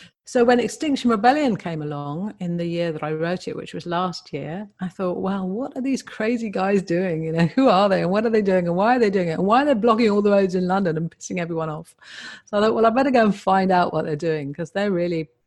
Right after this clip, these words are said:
walking the talk. So I went into Extinction Rebellion with some reservations. I thought, "But,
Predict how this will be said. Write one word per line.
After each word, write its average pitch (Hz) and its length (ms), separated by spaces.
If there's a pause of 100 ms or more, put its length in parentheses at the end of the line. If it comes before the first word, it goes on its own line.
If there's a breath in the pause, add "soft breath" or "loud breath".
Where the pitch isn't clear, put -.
(180)
walking 165 440
the 151 80
talk. 151 520 (760 soft breath)
So 202 220
I 196 80
went 240 240
into 196 200
Extinction 185 500
Rebellion 165 420
with 165 140
some 262 220
reservations. 170 920 (1040)
I 170 80
thought, 226 280
"But, - 260